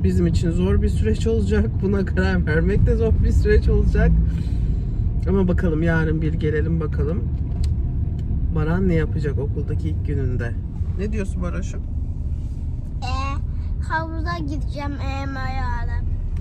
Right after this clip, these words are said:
Speaker 1: <laughs> Ha, havuz için çok erken. Evet, haftada iki günde yüzme dersleri varmış. Ama şu anda değil. Bir tam anlamıyla kayıda karar verelim. Şöyle ara dönem kayıt da yapıyorlarmış.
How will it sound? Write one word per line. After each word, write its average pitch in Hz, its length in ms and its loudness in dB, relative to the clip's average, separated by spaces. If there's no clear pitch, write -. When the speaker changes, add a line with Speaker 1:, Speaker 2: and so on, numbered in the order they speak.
Speaker 1:
<laughs> - 340 0
Ha, 190 340 0
havuz 247 320 -2
için - 140 0
çok 247 200 0
erken. 208 260 -2
Evet, 202 220 0
haftada 190 300 0
iki 196 180 0
günde 180 200 0
yüzme 175 360 0
dersleri 156 500 -2
varmış. 127 440 0
Ama 233 120 0
şu 240 200 -2
anda 196 300 -2
değil. 214 220 0
Bir 202 220 0
tam 185 140 0
anlamıyla 170 480 2
kayıda 165 440 2
karar 160 360 0
verelim. 208 400 -2
Şöyle 233 300 2
ara 220 240 0
dönem 220 280 0
kayıt - 300 0
da 285 60 -2
yapıyorlarmış. 302 1160 -2